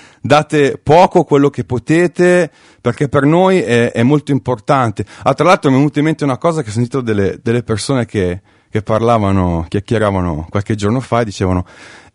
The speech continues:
"Eh, ma loro sono sempre un po' così, appena arriva l'estate incominciano a dire: 'Ci sono pochi soldi, rischiamo di chiudere'".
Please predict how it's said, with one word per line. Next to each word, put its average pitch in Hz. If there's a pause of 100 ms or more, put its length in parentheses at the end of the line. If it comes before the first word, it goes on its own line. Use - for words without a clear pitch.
"Eh, 147
ma 135
loro 147
sono 127
sempre 135
un 120
po' 123
così, 156
appena 127
arriva 123
l'estate 147
incominciano 110
a 104
dire: 101
'Ci -
sono 110
pochi -
soldi, 147
rischiamo 117
di 143
chiudere'". 135